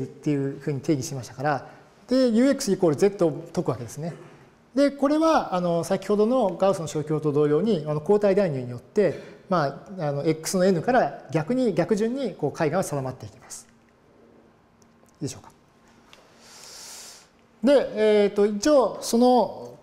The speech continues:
あの、計算過程を、この、まあ、一応、その行列とベクトルの形で、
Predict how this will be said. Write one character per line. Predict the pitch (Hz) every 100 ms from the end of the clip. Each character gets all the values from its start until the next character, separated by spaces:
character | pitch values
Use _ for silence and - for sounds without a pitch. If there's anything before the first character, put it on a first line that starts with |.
| -
あ | 202
の、 | 190
計 | 190 214
算 | 214 220
過 | 226
程 | 220 156 143
を、 | 185 196 - - - - -
こ | 175 170
の、 | 165 165
ま | 170
あ、 | 160
一 | 147 175 175
応、 |
そ | 160 156
の | 160
行 | 170
列 | 170 170 170 170 165 160 160 160
と | 156
ベ | 165
ク |
ト | 151
ル |
の | 131
形 | 139 143 -
で、 | 208 196 185 -